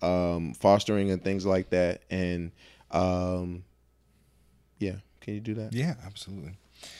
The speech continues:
Speaker 2: Uh, Father, I thank you that, um, oftentimes we make our own plans, but, uh, you direct our steps. And, uh, I know that has played out into, uh,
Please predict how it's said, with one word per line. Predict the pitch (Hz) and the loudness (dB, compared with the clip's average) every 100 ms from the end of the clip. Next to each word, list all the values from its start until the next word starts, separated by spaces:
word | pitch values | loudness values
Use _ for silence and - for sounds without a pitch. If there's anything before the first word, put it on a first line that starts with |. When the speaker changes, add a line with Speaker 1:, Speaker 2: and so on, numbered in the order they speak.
| - - - - - - - | -18 -16 -14 -14 -14 -16 0
Speaker 2:
Uh, | 135 123 | 2 4
Father, | - 127 127 | 2 0 0
I | 123 | -2
thank | 110 98 | -4 -4
you | 95 | -4
that, | 90 87 82 - - | -2 -4 -4 -8 -8
um, | 90 80 78 73 | -6 -6 -8 -8
oftentimes | 82 - 90 92 90 85 | -10 -8 -10 -8 -6 -8
we | 82 80 | -8 -8
make | 80 82 80 - - - - | -8 -6 -8 -10 -18 -20 -10
our | 87 82 | -8 -4
own | 95 110 | -4 -4
plans, | - 139 139 143 160 | -2 -2 0 0 -2
but, | - 87 87 - - 80 | -4 -8 -8 -12 -14 -10
uh, | |
you | 82 85 85 | -8 -6 -8
direct | 82 80 - 78 | -8 -10 -12 -12
our | |
steps. | - - - - - - - - _ _ | -10 -8 -10 -14 -10 -10 -10 -20 _ _
And, | 90 80 76 73 73 | -12 -10 -10 -10 -12
uh, | 76 73 69 | -12 -10 -10
I | 76 | -10
know | 76 | -10
that | 76 73 | -10 -12
has | - - 80 78 76 76 - - - - _ _ | -12 -10 -10 -8 -10 -8 -8 -10 -16 -20 _ _
played | - 117 107 92 | -4 -2 0 2
out | 90 95 - - | 2 0 -8 -8
into, | 87 87 87 - 95 87 85 80 78 - | -4 -2 -4 -6 -8 -6 -6 -8 -10 -12
uh, | 80 80 | -10 -10